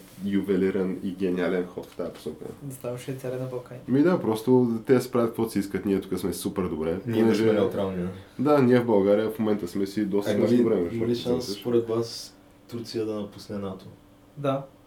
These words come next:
Speaker 3: Защото
Speaker 2: Има шанс да
Speaker 3: мен
Speaker 2: изгонят.
Speaker 3: ми изглежда като нещо, което е логично и
Speaker 2: То е
Speaker 3: би
Speaker 2: въпрос
Speaker 3: трябвало
Speaker 2: на,
Speaker 3: да се случи
Speaker 2: то е
Speaker 3: в
Speaker 2: въп-,
Speaker 3: някакъв
Speaker 2: въпрос на
Speaker 3: момент.
Speaker 2: време да бъде изгонена по някакъв начин от нато, да.
Speaker 3: Защото от, от една страна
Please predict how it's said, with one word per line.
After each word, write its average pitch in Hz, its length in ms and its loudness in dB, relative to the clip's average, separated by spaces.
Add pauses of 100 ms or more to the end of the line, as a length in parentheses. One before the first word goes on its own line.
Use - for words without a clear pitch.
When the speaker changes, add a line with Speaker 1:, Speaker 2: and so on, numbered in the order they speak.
(300)
Speaker 3:
Защото 113 580 -2 (420)
Speaker 2:
Има 151 160 -6
шанс 131 240 -4
да 131 100 -2
Speaker 3:
мен 127 60 -2
Speaker 2:
изгонят. - 300 2
Speaker 3:
ми - 60 0
изглежда 107 340 -2
като 110 180 -6
нещо, 104 320 -6
което 107 260 -4
е 104 100 0 (100)
логично 98 460 -8
и 101 60 -4
Speaker 2:
То 151 120 4
е 147 40 2
Speaker 3:
би 156 60 2
Speaker 2:
въпрос 160 260 2
Speaker 3:
трябвало 107 220 6
Speaker 2:
на, 101 60 -4
Speaker 3:
да 101 60 0
се - 100 -6
случи - 220 -10
Speaker 2:
то 160 80 4
е - 20 8
Speaker 3:
в 156 40 2
Speaker 2:
въп-, - 60 6
Speaker 3:
някакъв 151 400 -4
Speaker 2:
въпрос 156 320 2
на 185 60 -4
Speaker 3:
момент. 151 160 2
Speaker 2:
време 147 160 0
да 151 100 0
бъде 147 200 2
изгонена 139 480 -2
по 135 120 -12
някакъв 120 360 -8
начин 120 280 -10
от 110 120 -20
нато, 107 200 -14 (160)
да. 120 120 -14 (220)
Speaker 3:
Защото 104 400 -4
от, 95 200 -6
от 98 180 -4
една 98 200 0
страна 95 640 -2